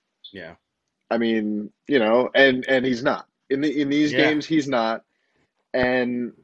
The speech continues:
Speaker 2: I mean, he, he went ten of twelve from the floor,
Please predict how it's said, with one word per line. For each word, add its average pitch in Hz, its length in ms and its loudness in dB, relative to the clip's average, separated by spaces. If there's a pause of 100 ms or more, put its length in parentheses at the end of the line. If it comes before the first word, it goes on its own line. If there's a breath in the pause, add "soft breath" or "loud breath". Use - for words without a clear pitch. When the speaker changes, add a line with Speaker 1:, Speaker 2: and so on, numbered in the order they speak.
(960)
Speaker 2:
I 127 80 0
mean, 127 400 -2 (1200)
he, 147 160 4
he 151 160 0
went 135 280 0
ten 185 280 -2
of 185 100 -2
twelve 147 380 2
from 135 100 -8
the 123 80 -4
floor, 110 520 -4